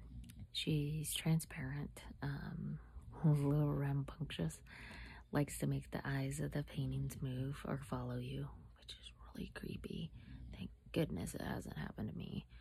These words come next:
And she likes to play with the elevator. Now, the elevator is very secure.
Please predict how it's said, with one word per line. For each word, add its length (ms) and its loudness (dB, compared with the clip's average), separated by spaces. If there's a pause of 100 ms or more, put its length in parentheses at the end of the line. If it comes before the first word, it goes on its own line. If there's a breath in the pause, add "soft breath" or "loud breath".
(600 loud breath)
And 320 8
she 160 2
likes 240 4
to 60 -4
play 260 0
with 180 -2
the 120 -8
elevator. 600 -4
Now, 200 0
the 240 -6
elevator 840 4
is 140 0
very 280 0
secure. 500 -6